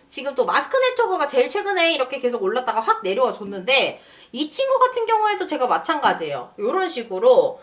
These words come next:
자, 어저께 제가 또 한번 말씀드렸어요. 어저께. 여러분 지금 영상을 찍고 있는 중인데 느낌이 좋지 않아서 마스크를 정리하겠습니다. 마스크 네트워크 이천삼백 원대 들어갔던 거 최종 매도가 드디어 나갑니다.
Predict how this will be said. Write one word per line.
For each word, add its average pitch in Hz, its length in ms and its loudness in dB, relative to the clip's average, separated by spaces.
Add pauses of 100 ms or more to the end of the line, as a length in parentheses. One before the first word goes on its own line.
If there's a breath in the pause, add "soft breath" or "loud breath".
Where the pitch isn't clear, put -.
(160 loud breath)
자, - 280 2
어저께 466 500 4
제가 262 280 0
또 262 100 2
한번 269 280 0
말씀드렸어요. 175 760 -6
어저께. 180 600 -6
여러분 202 260 -4
지금 196 240 -10
영상을 302 380 -2
찍고 359 220 -6
있는 349 180 -4
중인데 214 340 -6
느낌이 233 380 -6
좋지 302 240 -6
않아서 247 340 0
마스크를 208 460 -6
정리하겠습니다. 175 1080 -2 (360 loud breath)
마스크 220 260 0
네트워크 392 400 -2
이천삼백 427 680 0
원대 370 280 0
들어갔던 302 420 2
거 381 280 6 (200)
최종 480 300 2
매도가 - 600 4
드디어 240 260 -4
나갑니다. 156 520 -8